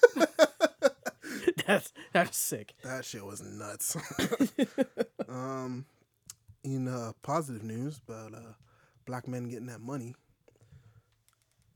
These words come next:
Speaker 2: Metro Boomin and Twenty-one Savage dropped,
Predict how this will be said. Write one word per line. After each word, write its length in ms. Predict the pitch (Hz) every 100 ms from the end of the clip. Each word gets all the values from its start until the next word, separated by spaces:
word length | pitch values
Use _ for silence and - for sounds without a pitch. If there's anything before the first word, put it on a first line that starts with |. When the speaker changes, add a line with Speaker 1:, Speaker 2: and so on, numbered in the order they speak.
| _ _ _ _ _ _ _ _ -
Speaker 2:
Metro 340 | 143 147 160
Boomin 380 | 147 165 160 156
and 280 | 147 147 131 - -
Twenty-one 340 | 160 151 139
Savage 560 | - 139 139 160 147 127
dropped, 420 | 135 147 -